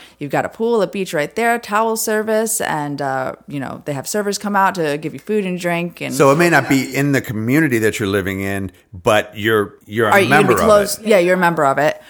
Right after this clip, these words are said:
Speaker 1: And is that something that you need to be close to?
Speaker 2: Right.
Speaker 1: And another thing I, I've noticed that people, especially from the north,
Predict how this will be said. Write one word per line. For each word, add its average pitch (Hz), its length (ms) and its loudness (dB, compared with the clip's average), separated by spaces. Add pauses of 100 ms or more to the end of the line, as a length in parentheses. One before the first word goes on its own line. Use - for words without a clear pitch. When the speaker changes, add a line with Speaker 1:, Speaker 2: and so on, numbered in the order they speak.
(320)
Speaker 1:
And 175 140 0
is 170 80 -2
that 160 120 2
something 160 340 -4
that 147 260 0
you 151 180 -4
need 135 140 -6
to - 60 -10
be 143 60 -8
close 165 340 -4
to? - 340 -10
Speaker 2:
Right. 78 360 -8
Speaker 1:
And 175 220 2
another 226 300 2
thing 214 200 -2
I, 170 140 4
I've 165 200 0
noticed 165 420 0
that 143 580 0
people, 214 320 -4
especially 180 400 -4
from 160 240 -6
the 147 80 -4
north, 147 720 -2